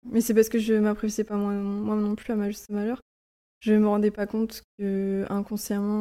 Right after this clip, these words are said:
euh, je m'aimais pas assez, l'estime de moi-même était pas, euh, au top, je me sentais pas forcément bien, bien, pas dans mon corps, mais je pense que j'avais besoin d'hommes pour, euh, me sentir valorisée. En fait, c'est ça le truc.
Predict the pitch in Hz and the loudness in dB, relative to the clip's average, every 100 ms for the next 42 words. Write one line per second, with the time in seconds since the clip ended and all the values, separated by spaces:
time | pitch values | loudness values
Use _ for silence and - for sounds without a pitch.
0 | - 214 214 202 214 214 202 202 196 202 | -2 -2 0 4 6 6 4 2 0 0
1 | - 247 247 240 220 220 214 208 208 220 | 2 6 6 6 2 2 2 4 4 4
2 | 214 190 196 196 214 214 208 196 196 208 | 2 2 -2 0 2 4 4 4 2 0
3 | 208 - 247 247 220 208 214 202 196 _ | -2 2 4 4 2 0 -2 -2 -4 _
4 | _ 214 - 208 208 202 202 - 196 208 | _ -12 -2 0 2 0 -2 -4 -4 2
5 | 226 226 233 - _ 226 226 233 240 247 | 4 4 0 -4 _ 2 4 6 4 4
6 | 277 262 208 196 190 190 190 214 _ _ | 2 2 2 2 0 0 -2 -6 _ _
7 | _ - 247 226 214 202 233 226 214 196 | _ -8 -2 4 6 6 6 6 6 6
8 | 247 285 294 - 240 240 226 202 202 196 | 6 6 4 2 0 2 4 4 6 4
9 | 196 202 208 220 226 214 220 214 220 202 | 2 2 0 0 2 2 4 4 2 2
10 | 202 220 214 - 226 214 - 214 | -2 -2 -4 -4 -2 -2 -4 -18